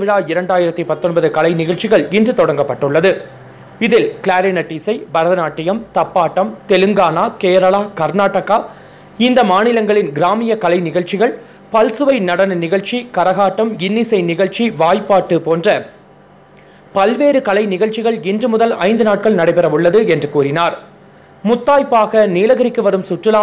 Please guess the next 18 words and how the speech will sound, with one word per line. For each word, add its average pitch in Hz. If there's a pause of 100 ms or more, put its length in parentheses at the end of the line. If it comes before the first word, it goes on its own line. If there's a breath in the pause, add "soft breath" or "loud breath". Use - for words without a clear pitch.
பயணிகள் 185
பிளாஸ்டிக்கை 196 (160)
அறவே 190 (100)
தவிர்க்க 180
வேண்டும், 165 (520 loud breath)
சாலையோரங்களில் 226
உணவுப் 214
பொருட்களை 196
சாப்பிட்டுவிட்டு 185
குப்பைகளை 196 (100)
தொட்டிகளில் 175
போட்டு 170 (160)
நீலகிரியின் 214
அழகை 170 (120)
பேணி 196
காக்க 175 (100)
வேண்டும், 180 (720 loud breath)
உங்கள் 247